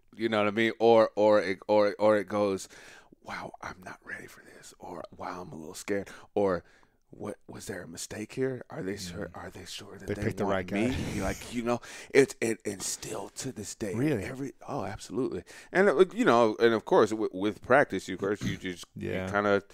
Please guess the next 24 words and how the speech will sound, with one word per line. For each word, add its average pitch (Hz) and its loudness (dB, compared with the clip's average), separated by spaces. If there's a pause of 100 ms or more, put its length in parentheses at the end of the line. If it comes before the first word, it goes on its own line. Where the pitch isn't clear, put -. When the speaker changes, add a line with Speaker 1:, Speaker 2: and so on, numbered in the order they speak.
(580)
Speaker 1:
you - -14 (120)
get 202 -2
in 107 -4
there 113 6
and 107 2
you 98 -4
make 98 0
it 98 -2
happen 104 4
and 95 -6
you 98 -6
get 104 2
in 127 6
and, 113 2
and 120 -2
you 127 -4
realize, 131 8
like, 135 6
"Oh, 123 10
yeah, 107 6
I'm 110 -2
ready 123 6
for 101 0
it." - -8